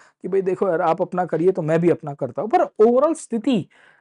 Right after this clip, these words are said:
के हिसाब से नेहरू को हम लोग ज़रूर से याद रखेंगे कि एक स्ट्रॉन्ग डेमोक्रेटिक सेटअप, पार्लियामेंट्री इंस्टीट्यूशंस की स्थापना करवाना। In fact, ये जो पार्लियामेंट्री इंस्टीट्यूशन में ये जो ज़ीरो आवर जैसा कॉन्सेप्ट आपको पता होगा,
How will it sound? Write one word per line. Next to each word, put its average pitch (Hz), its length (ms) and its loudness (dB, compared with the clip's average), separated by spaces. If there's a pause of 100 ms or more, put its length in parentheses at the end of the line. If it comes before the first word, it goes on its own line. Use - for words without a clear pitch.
(140)
के 233 100 0
हिसाब 202 320 -2
से 220 160 -2
नेहरू 185 300 -4
को 202 120 -2
हम 185 180 -6
लोग 175 140 -4
ज़रूर 160 260 -2
से 185 100 -6
याद 156 260 -2
रखेंगे 151 400 -8 (480)
कि 208 220 -4
एक 214 100 -4
स्ट्रॉन्ग 214 380 -2
डेमोक्रेटिक 170 560 -2
सेटअप, 170 440 -6
पार्लियामेंट्री 165 540 -4
इंस्टीट्यूशंस 151 520 -12
की 175 140 -14
स्थापना 160 400 -10
करवाना। 160 460 -6 (380)
In 170 100 -4
fact, 208 260 -4
ये 175 160 2
जो 185 180 2
पार्लियामेंट्री 175 680 0
इंस्टीट्यूशन 156 440 -6
में 180 140 -6
ये 170 100 -2
जो 165 140 -2
ज़ीरो 170 340 2
आवर 175 240 2
जैसा 165 260 -2
कॉन्सेप्ट 170 420 -6
आपको 160 220 -4
पता 151 200 -2
होगा, 135 340 0